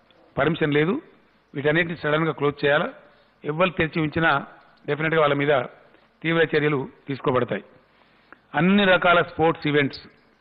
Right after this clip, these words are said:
రద్దు చేయబడ్డాయి. ఏ రకమైన స్పోర్ట్స్, ఏ రకమైన స్టేడియంస్లో కూడా నిర్వహించడానికి వీల్లేదు. కాబట్టి ఎట్టి పరిస్థితులలో అవి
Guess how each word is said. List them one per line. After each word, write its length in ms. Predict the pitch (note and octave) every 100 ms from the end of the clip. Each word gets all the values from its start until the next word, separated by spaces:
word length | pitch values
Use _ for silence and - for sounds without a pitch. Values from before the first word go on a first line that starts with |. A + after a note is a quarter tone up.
| _ _ -
రద్దు 200 | C#3 D#3 -
చేయబడ్డాయి. 400 | D3+ D3 D3+ F#3 - - _ _ _ _ B2+
ఏ 40 | D#3 F3
రకమైన 280 | E3 D#3+ D3+
స్పోర్ట్స్, 360 | - D3+ D3+ F#3+ A3+ - - _ _ _ C#3+
ఏ 60 | D#3+
రకమైన 240 | E3 D#3+ D#3
స్టేడియంస్లో 400 | - D3 D3 C3+ C3+
కూడా 160 | D3 D3 - - - _ _ -
నిర్వహించడానికి 540 | C3+ D#3 D3+ D3 C#3+ C3
వీల్లేదు. 320 | D3 E3 F#3+ D#4+ - _ _ _
కాబట్టి 220 | - D#3+ C#3+
ఎట్టి 120 | C#3 D3+
పరిస్థితులలో 480 | D3 C3 D3 D3 C#3 C3+ - _ _ -
అవి 100 | D3+